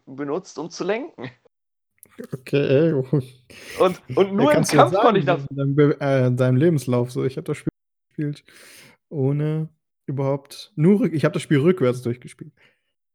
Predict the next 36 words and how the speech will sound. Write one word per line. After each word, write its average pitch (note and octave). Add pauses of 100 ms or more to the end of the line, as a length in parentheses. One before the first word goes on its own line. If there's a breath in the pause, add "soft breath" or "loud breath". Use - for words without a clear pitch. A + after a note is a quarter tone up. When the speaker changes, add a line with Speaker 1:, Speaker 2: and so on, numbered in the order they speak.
(260)
Speaker 1:
Ja, F3+
ge-, B3
ja. A3+ (240 loud breath)
Außer, -
außer B3
beim D#3+
Kämpfen, F#3
weil D3+
Kämpfen, D#3+
dann, D3
dann, C#3+
dann C3+
machst C#3
du D3
einfach, B2+ (140 soft breath)
dann B2+
visierst E3
du F3+
den D3
Gegner D#3+
einfach C#3+
an E3
und D#3+
die C#3+
Auto-, D#3+
Attacken C#3
gehen C#3+
automatisch A2+
zu -
dem E3
Gegner D#3
hin. D3+ (320 loud breath)
Das B2
war C3+
dann C3
so, B2